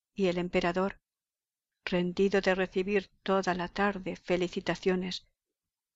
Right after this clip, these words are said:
después de bendecir a sus hijos, que uno por uno le han besado la mano respetuosamente,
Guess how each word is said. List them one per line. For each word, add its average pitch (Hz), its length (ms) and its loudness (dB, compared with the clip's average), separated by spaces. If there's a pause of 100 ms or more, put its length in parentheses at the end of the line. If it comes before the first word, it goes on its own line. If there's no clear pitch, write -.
después 208 580 -6
de - 120 -4
bendecir 185 500 0
a 175 40 -2
sus - 280 -2
hijos, 196 420 -2 (880)
que 170 160 0
uno 196 320 2
por 185 180 0
uno 202 360 2
le 185 160 -2
han 185 160 0
besado 190 360 2
la 180 120 2
mano 185 280 4
respetuosamente, 175 1300 -2